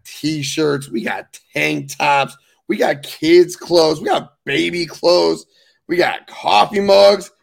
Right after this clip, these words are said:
As my boy Devin always says, says, "Get your ass off the hot sand."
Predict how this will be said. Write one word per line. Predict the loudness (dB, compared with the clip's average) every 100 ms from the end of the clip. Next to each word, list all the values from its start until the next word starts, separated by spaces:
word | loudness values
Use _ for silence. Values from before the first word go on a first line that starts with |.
| _
As | -4 -2
my | -2
boy | -4 -2 -2
Devin | -2 -4 -4
always | -6 -6 -8
says, | -8 -8 -10 -14
says, | -12 -12 -14 _ _ _
"Get | -4 -2 -4 -12 _
your | -14 -14 -16 _
ass | 0 4 4 2 -4 -2
off | -2 -2
the | -6
hot | -10 -4 -2 -2 -4
sand." | -6 -4 -2 -4